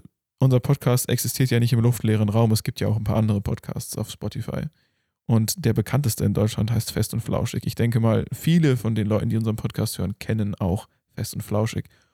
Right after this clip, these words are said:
Und da gibt's eine Rubrik, die heißt Tiere, die es geschafft haben. Und die Idee dahinter ist eigentlich so ein bisschen Reverse-Nekrolog. Und zwar, ähm, Tiere, die halt eben, so wie du meintest, so Individuen mit Namen. Also wirklich nicht als Spezies, sondern halt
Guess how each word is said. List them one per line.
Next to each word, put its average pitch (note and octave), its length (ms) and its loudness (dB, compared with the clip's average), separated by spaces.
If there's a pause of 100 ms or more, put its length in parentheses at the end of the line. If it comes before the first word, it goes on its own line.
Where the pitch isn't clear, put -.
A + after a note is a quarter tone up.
(140)
Und B2+ 160 0
da A#2+ 60 2
gibt's D3 200 0
eine A#2 140 2
Rubrik, A2 360 0
die A2 160 0
heißt A2 420 0 (360)
Tiere, F3 260 4
die C3 60 2
es B2 100 -2
geschafft A#2+ 360 0
haben. G#2 320 -2 (540)
Und A#2 180 2
die A2 80 4
Idee B2 180 4
dahinter A2+ 440 4
ist - 160 -2
eigentlich B2 380 2 (1200)
so C3+ 180 4
ein B2+ 80 4
bisschen C3 540 2 (560)
Reverse-Nekrolog. B2+ 1120 6
Und A#2+ 180 0
zwar, A#2+ 380 0
ähm, A#2 360 2 (280)
Tiere, C#3 480 4 (540)
die B2+ 140 2
halt A#2 200 2
eben, A2+ 160 0
so C3 120 0
wie C#3+ 60 2
du B2+ 80 2
meintest, A#2+ 280 2
so - 60 -8
Individuen B2 540 2
mit G#2+ 160 -2
Namen. B2 300 0
Also G#2 180 -2
wirklich A#2 320 -2
nicht C3 220 0
als B2 120 -6
Spezies, D3+ 540 -2
sondern B2 400 -8
halt B2+ 240 -10